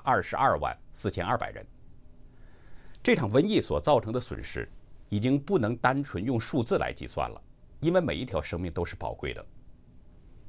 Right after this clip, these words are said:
昨天，国务卿蓬佩奥在国务院记者会上再一次批评中共政府缺乏透明，他呼吁北京当局允许美国和国际社会进入武汉病毒研究所进行调查。前天，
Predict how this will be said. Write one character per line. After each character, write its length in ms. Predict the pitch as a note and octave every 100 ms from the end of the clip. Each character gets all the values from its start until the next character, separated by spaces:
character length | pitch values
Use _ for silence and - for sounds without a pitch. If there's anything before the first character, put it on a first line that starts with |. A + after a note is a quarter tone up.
| -
昨 160 | A#2+ D3
天， 220 | D#3 D3+
国 120 | B2+
务 60 | C#3
卿 160 | D3
蓬 160 | C#3 -
佩 120 | A#2+
奥 180 | C#3 - - -
在 160 | A#2
国 160 | - G#2
务 80 | C#3
院 140 | B2
记 120 | A#2+
者 120 | D#2+
会 160 | C2+ G#2+
上 200 | F2 C#2 - -
再 180 | - A#2+
一 60 | F2
次 220 | - E2+
批 160 | G#2
评 120 | F#2+ F2+
中 180 | G#2+
共 120 | A2+ G#2+
政 160 | A2
府 240 | D#2+ B1 A1+
缺 220 | - -
乏 120 | D#2+
透 200 | - E2
明， 200 | B1 E2 - - - - -
他 140 | B2+
呼 220 | B2 C#3+
吁 60 | D#3+
北 120 | A2
京 140 | E2+ A2+
当 180 | G#2
局 220 | G2+ C#2 - - -
允 180 | A#2 F#3+
许 160 | -
美 220 | C3 F#2 D2
国 200 | E2+ G2
和 200 | A2 G2+
国 160 | -
际 100 | G#2+
社 160 | A#2+ A2
会 240 | - D#3 - - -
进 120 | B2+
入 120 | A2
武 120 | F2+ -
汉 160 | -
病 160 | F#2 G2
毒 120 | F#2
研 140 | D#2+
究 120 | F2+ A#2+
所 260 | - A#1 -
进 120 | G#2
行 140 | E2+
调 220 | - D#3+ G2
查。 200 | - - - - - - - - - - - -
前 180 | E2+ A#2
天， 200 | -